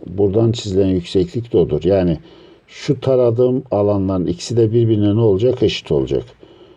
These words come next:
Şura nedir? On iki. Şimdi ben buradan bir x, dik çekersem şura ne olur? X bölü iki mi? Şimdi şu alan,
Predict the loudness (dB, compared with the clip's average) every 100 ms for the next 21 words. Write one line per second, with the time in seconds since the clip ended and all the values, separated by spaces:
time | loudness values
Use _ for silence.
0 | _ -20 0 2 4 2 2 0 0 0
1 | 0 -2 -4 -4 -4 -18 _ _ _ -6
2 | -2 0 2 2 2 2 0 0 0 -4
3 | -12 _ _ -2 -2 0 0 2 0 0
4 | -2 0 0 2 2 2 0 -4 0 0
5 | 0 -2 0 0 -2 -8 _ -20 -20 -20
6 | -20 -20 -20 _ _ -10 -2 2 2 0
7 | -6 -2 0 0 0 2 0 -2